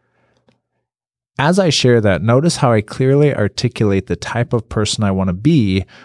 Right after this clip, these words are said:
rather than simply what I want to accomplish in the world. This is less about what you're doing, and it's a lot more about who you're becoming as a person.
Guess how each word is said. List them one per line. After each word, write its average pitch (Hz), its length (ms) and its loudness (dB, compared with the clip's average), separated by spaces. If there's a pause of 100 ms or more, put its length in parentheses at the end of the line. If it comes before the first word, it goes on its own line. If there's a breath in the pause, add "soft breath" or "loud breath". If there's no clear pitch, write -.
(140 loud breath)
rather 104 280 0
than 101 220 0
simply 110 400 0
what 98 300 0
I 104 100 -4
want 98 240 -2
to 90 140 -4
accomplish 98 540 -6
in 87 120 -8
the 87 100 -4
world. 78 460 -8 (280 loud breath)
This 139 200 2
is 135 160 2
less 156 260 2
about 123 300 2
what 113 260 -2
you're 110 100 0
doing, 113 540 0
and 110 160 -2
it's 104 180 0
a 113 60 0
lot 113 200 0
more 107 180 -2
about 92 320 -4
who 139 160 0
you're 113 180 0
becoming 95 640 -2
as 92 180 -4
a 85 60 -6
person. 78 540 -8